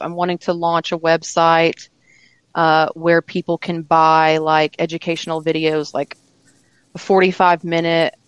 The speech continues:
how to use hard wax safely and effectively, and you have the video to refer back to for life.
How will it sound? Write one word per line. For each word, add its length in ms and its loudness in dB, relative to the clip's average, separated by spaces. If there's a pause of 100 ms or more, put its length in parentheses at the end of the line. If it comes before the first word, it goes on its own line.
(140)
how 280 4
to 80 0
use 240 -6
hard 360 2
wax 640 0
safely 540 -2
and 100 -4
effectively, 800 0
and 160 -6
you 80 -2
have 300 -2
the 80 -10
video 360 0
to 100 0
refer 320 -6
back 220 -2
to 200 -10
for 160 -4
life. 500 -2